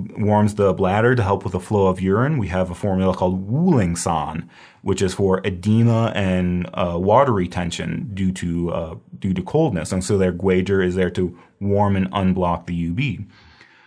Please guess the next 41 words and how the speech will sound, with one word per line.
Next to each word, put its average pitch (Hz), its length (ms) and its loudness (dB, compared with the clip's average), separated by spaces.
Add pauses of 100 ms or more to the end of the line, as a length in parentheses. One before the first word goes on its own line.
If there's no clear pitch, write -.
(300)
Um, 87 520 -4
warms 104 340 2
the 98 60 -4
channels. 107 340 0
We 107 80 0
have 104 160 0
a - 60 -2
few, 107 640 0
er, 110 340 2
a 98 140 0
few 107 200 -2
formulas 120 540 2
that 87 240 -2
have 90 200 -2
Guizhi 95 600 0
in 98 80 -2
them 104 200 2
that - 180 -4
treat - 320 -14
B 95 120 -2
syndrome. 131 600 0 (1400)
And 123 100 4
then 117 140 4
we 113 80 4
have 104 160 2
a - 20 -2
formula 107 420 2
called 95 360 0
Guizhi 107 360 2
Fuling 147 400 2
Wan, 85 320 -2
which 95 200 -4
is 92 180 0
for 90 400 0
blood 117 340 2
stagnation 87 600 -2
due 87 120 -2
to 85 60 -4
coldness. 80 460 -6
And 101 100 0
there, 92 220 -2